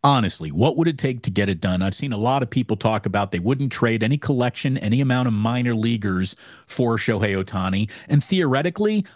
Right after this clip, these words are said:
I understand. You wouldn't want to give up too much of the future for a, a, a guy who could turn around and use your city as a rental property. So some things would have to be in place here. In order to make a trade for Shohei Ohtani,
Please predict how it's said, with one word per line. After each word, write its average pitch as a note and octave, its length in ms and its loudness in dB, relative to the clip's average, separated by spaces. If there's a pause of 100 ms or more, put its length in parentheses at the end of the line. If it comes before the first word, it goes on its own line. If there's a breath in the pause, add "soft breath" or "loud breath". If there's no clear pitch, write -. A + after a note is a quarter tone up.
(100)
I G3+ 120 0
understand. G3+ 640 -2
You A2+ 80 0
wouldn't F#3+ 200 2
want G#3 140 0
to F#3+ 60 2
give F3+ 160 0
up F#3+ 160 -2
too G3 100 -2 (100)
much F#3+ 200 0
of F3+ 40 -2
the F#3 60 2
future F3 480 0
for D3+ 400 0
a, C#3 320 -2
a, C#3 200 -2
a C#3+ 60 2
guy D#3 300 2
who D#3+ 100 2
could D3 220 -2
turn G3 180 0
around F#3 300 2
and B2+ 140 2
use E3+ 200 2
your E3+ 120 0
city F#3 340 -2
as C3 100 0
a A#2+ 60 -2
rental C3+ 320 2
property. F2 580 -4 (680 loud breath)
So C4 380 -4
some D4+ 240 -4
things D#4 280 0
would A3+ 120 2
have G3+ 260 0
to F#3+ 80 0
be D#3+ 300 2
in C3 160 2
place A2 340 2
here. - 300 -10 (420 loud breath)
In F3 100 6
order A3+ 300 2
to B3 80 2
make G3 300 0
a - 80 -4
trade D#3+ 340 0
for D#3 140 0
Shohei C3+ 440 2
Ohtani, G#2 460 0